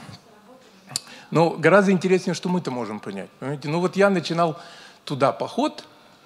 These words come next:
я учился на филфаке М Г У еще до защиты. Я по социальной мифологии защищал диссертацию. Ну вот я начинал по-нашему, по-гегельски, да?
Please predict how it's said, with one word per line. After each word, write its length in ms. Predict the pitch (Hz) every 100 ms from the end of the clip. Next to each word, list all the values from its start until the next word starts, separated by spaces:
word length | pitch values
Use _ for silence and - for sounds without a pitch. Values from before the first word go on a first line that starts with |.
| _ _ -
я 120 | 156
учился 380 | 143 135 135 -
на 80 | 131
филфаке 440 | - 170 160 131
М 100 | 127
Г 80 | 131
У 160 | 175 262
еще 200 | 175 143
до 140 | 123
защиты. 480 | 117 135 - 208 160 - - - - - - - - - - _ _ _ - _ _
Я 80 | -
по 140 | 143 160
социальной 440 | 160 156 139 143
мифологии 500 | 139 131 147 117 101
защищал 360 | 110 101 113 95
диссертацию. 720 | 104 - 104 107 104 151 165
Ну 160 | 185
вот 300 | 185 185 147
я 200 | 175 196
начинал 500 | 214 165 165 175 165 - - - - - _ _ _ - 151 _ _
по-нашему, 560 | 175 143 135 - 156 139 - _ _
по-гегельски, 640 | - 139 131 123 117 - -
да? 160 | 131